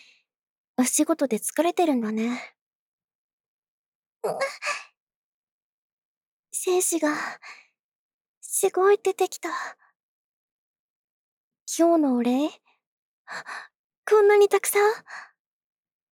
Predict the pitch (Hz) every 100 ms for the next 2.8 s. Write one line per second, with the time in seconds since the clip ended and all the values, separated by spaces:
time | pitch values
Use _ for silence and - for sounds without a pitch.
0 | _ _ _ _ _ _ _ _ _ _
1 | 320 311 277 233 - _ _ _ _ _
2 | 339 339 330 - 277 233 226